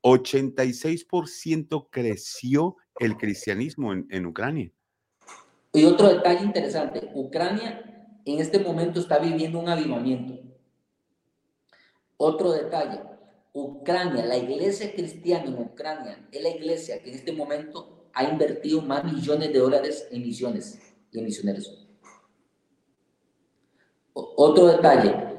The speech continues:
Speaker 2: ¿por qué, eh, Putin, Rusia, invadió Ucrania? Bueno, porque el sueño es volver a unificar la Unión Soviética, ese es su sueño, como Adolfo Hitler, sus, sus, estos tipos son, son, son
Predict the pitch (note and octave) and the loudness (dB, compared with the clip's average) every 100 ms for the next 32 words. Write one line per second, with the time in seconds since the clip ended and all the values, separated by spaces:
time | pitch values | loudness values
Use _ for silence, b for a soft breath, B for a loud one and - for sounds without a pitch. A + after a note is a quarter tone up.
0 | - - _ D3+ D3+ - - F3+ G#3 A#3+ | -14 -20 _ 8 8 8 2 2 2 0
1 | - - - - _ _ _ _ B2+ C3 | -6 -14 -20 -20 _ _ _ _ -4 -2
2 | C3 B2+ - - - - _ C#3+ C3+ F3 | -2 -4 -6 -12 -18 -20 _ -8 2 2
3 | C#3 - - E3 D3+ F#2 - - - _ | 2 -6 -4 -2 -2 -6 -10 -16 -20 _
4 | _ _ _ _ _ C3 B2+ A#2+ D3 - | _ _ _ _ _ -2 2 2 0 -2
5 | C#3 B2 G#2 - - - B2 G#2+ - A2+ | -4 -4 -6 -12 -20 -12 -10 -10 -10 -8
6 | A#2+ A#2 - D3 F3 D#3+ D#3 - - B2 | -4 -4 -2 -2 0 -2 -2 -4 -6 -6
7 | A#2+ C#3 D#3+ D#3+ - A#2+ A#2+ A2+ G#2+ B2 | -4 -2 -2 -6 -8 -8 -8 -8 -12 -4
8 | C3 - - - A#2 A2+ A#2 B2 B2+ B2 | -2 -2 -6 -14 -12 -12 -10 -10 -10 -10
9 | A#2 A2+ - - - - - - - A#2+ | -6 -6 -6 -12 -14 -14 -16 -14 -4 -2
10 | G#2+ - G#2 G2 A#2 C3+ - B2+ C3 A#2 | -2 -8 -10 -4 -2 -2 -4 -12 -14 -14
11 | G2 - - A#2+ A#2 - B B B D3 | -20 -20 -12 -10 -10 -14 B B B 2
12 | D#3 G3+ - F3+ F#3+ F#3 F#3 G3+ - - | 2 2 4 4 4 2 0 -2 -8 -16
13 | - _ _ _ - - F3+ G3+ G3 - | -20 _ _ _ -6 0 2 2 0 -4
14 | - E3+ E3+ - - | -6 -4 -4 -8 -14